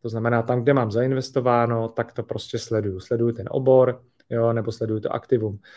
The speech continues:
Takže vyhledávám servery, kde já vlastně se jako koukám, co se děje.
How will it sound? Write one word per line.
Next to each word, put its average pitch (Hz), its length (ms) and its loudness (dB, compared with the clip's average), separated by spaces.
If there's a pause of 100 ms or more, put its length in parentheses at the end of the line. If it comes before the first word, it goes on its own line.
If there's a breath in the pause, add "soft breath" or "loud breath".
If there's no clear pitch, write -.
(220 loud breath)
Takže 120 420 6
vyhledávám 120 520 2
servery, 120 440 2
kde 117 180 2
já 117 180 4
vlastně 113 300 -2
se - 160 -2
jako 120 420 0 (220)
koukám, 117 560 -2 (360 soft breath)
co - 140 -12
se 143 160 -2
děje. 113 380 0